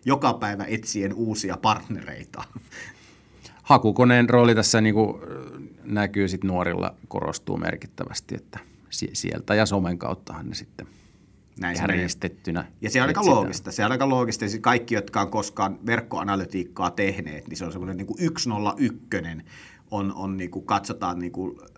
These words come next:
Speaker 1: lähde- tai linkkiprofiilia, ö, palveluihin ja, ja sitten sen jälkeen ruvetaan vähän analysoimaan, miten se on balanssissa ja, ja, ja minkälaiset, mi-, mi-, tota, miten se, mistä, mistä lähteestä tulee minkäkin laatuista liikennettä.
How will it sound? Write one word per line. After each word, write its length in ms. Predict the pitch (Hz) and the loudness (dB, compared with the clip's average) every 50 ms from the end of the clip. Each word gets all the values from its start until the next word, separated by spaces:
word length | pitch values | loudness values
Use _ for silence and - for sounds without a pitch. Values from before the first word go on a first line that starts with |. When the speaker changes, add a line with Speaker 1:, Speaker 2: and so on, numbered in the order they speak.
| - - - | -20 -16 -2
Speaker 1:
lähde- 540 | 101 110 110 110 104 98 98 - - - - | 4 4 4 4 4 -4 -6 -8 -8 -16 -10
tai 140 | - 98 98 | -6 -2 2
linkkiprofiilia, 1040 | 113 131 127 - - - - - - - 107 101 - - 92 87 76 71 73 73 - - _ _ - - - - _ _ _ 90 | 4 4 4 2 -2 -8 -6 -6 -2 -2 -2 -2 0 -2 -2 -2 -2 -4 -8 -10 -12 -14 _ _ -20 -20 -20 -20 _ _ _ -10
ö, 60 | 90 | -6
palveluihin 720 | - - 98 101 101 95 87 87 87 82 82 82 87 82 | 2 4 4 4 4 2 -2 -4 -6 -6 -8 -8 -8 -10
ja, 160 | 82 80 80 - - | -8 -8 -8 -10 -10
ja 100 | 90 87 | -10 -10
sitten 300 | - 98 - - 95 87 - - 73 | -10 -10 -8 -6 -6 -6 -6 -10 -14
sen 200 | - - 98 92 | -6 -6 -4 -4
jälkeen 300 | 95 92 85 - 98 90 | -4 -6 -6 -6 -6 -6
ruvetaan 220 | 90 87 87 90 | -6 -6 -6 -4
vähän 200 | 90 87 98 85 | -4 -2 -2 -2
analysoimaan, 580 | 92 98 95 92 95 92 - - 90 85 90 90 | -2 -2 -4 -4 -4 -6 -8 -8 -6 -6 -6 -6
miten 240 | 95 90 - 98 92 | -6 -4 -4 -6 -6
se 80 | - | -4
on 100 | 95 90 | -6 -2
balanssissa 640 | 92 101 101 95 90 87 - - 82 - - - 78 | 0 2 2 2 0 -2 -4 -8 -8 -6 -8 -6 -6
ja, 140 | 78 78 73 - - - - - - - _ | -6 -8 -8 -10 -14 -20 -20 -20 -20 -18 _
ja, 260 | - 87 85 82 78 - | -6 -4 -4 -4 -4 -6
ja 120 | - 85 85 | -8 -8 -6
minkälaiset, 640 | 90 92 87 85 85 85 92 95 95 - - - - - - _ _ | -6 -6 -6 -8 -6 -6 -6 -6 -6 -8 -10 -14 -20 -20 -20 _ _
mi-, 200 | - 113 113 110 110 | -2 -2 -2 -2 0
mi-, 140 | 127 117 110 | 0 0 0
tota, 400 | 110 110 101 - 107 98 98 98 - | 2 0 0 2 2 2 2 2 0
miten 300 | 113 113 110 113 123 107 | -2 -4 2 2 2 2
se, 80 | 104 110 | 2 0
mistä, 500 | 98 - - 107 113 110 113 - 107 95 - - - - - - - - 107 - - | -4 -4 -2 0 0 0 0 -2 -8 -10 -10 -14 -20 -20 -20 -16 -10 -10 -10 -4 4
mistä 320 | 120 135 135 - - 123 | 4 4 4 4 4 6
lähteestä 560 | 123 131 123 - - - 117 107 98 - - | 8 8 8 6 2 0 0 0 0 0 -6
tulee 260 | 87 - 113 104 101 98 | -6 -4 -2 -2 0 0
minkäkin 600 | 98 110 110 101 - 104 101 - - 92 92 98 | 0 0 -2 -2 -2 -6 -8 -6 -6 -6 -2 0
laatuista 560 | 98 95 90 87 - 92 90 85 - 92 92 | 2 0 0 -2 -4 -6 -6 -6 -6 -6 -4
liikennettä. 760 | 92 92 87 78 - - - - - - - - _ _ - | -2 -2 -2 -2 -4 -6 -8 -8 -12 -14 -16 -18 _ _ -20